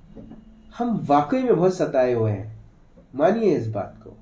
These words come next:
हम सब कहीं ना कहीं सताए हुए हैं। हम सब रोज उठकर एक तपस्या में लग जाते हैं और वो तपस्या है कि हम जीवन में कुछ इतनी मेहनत करें कि हम दो चीजें कमाएं। एक, कुछ ऐसा, एक ऐसी आमदनी जो हमारे परिवार के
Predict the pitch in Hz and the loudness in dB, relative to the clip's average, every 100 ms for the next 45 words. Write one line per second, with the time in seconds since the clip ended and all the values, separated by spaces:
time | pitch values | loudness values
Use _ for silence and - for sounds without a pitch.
0 | - - 143 143 - 180 120 110 131 139 | -20 -12 -10 -4 0 0 0 -8 -6 -4
1 | 143 139 135 123 110 110 107 101 98 101 | -4 -4 -6 -8 -4 -2 -2 -4 -8 -8
2 | 110 113 - 185 180 - - - - 127 | -6 -8 -6 -2 -2 -4 -10 -18 -16 -8
3 | 127 175 220 190 165 - 131 110 135 127 | 4 6 8 6 4 -6 -8 -8 -6 -4
4 | 123 123 117 113 139 127 107 98 95 101 | -4 -6 -6 -8 -6 -4 -4 -6 -10 -12
5 | - 104 110 110 135 131 - - 147 151 | -10 -8 -4 -2 -4 -8 -14 -10 -6 -6
6 | - 143 143 165 - - 170 165 160 131 | -4 -4 -4 -6 -10 -12 -6 -4 -4 -2
7 | 151 175 170 170 170 160 - 165 202 202 | -2 -2 -4 -4 -6 -8 -8 -6 -4 -2
8 | 151 147 143 - 117 127 147 170 165 160 | 0 0 -2 -6 -6 -6 -6 -6 -6 -2
9 | 170 180 147 120 110 107 95 98 - 156 | 2 2 0 -4 -6 -8 -12 -12 0 4
10 | 185 - - _ _ - 143 120 127 160 | 4 2 -18 _ _ -6 -4 -4 0 4
11 | 147 - 127 117 117 143 117 127 139 143 | 4 2 -6 -8 -6 -4 -2 -2 0 2
12 | 151 135 127 120 117 117 107 107 120 131 | 0 0 -4 -4 -4 -4 -4 -2 -2 -2
13 | 139 127 | -2 -4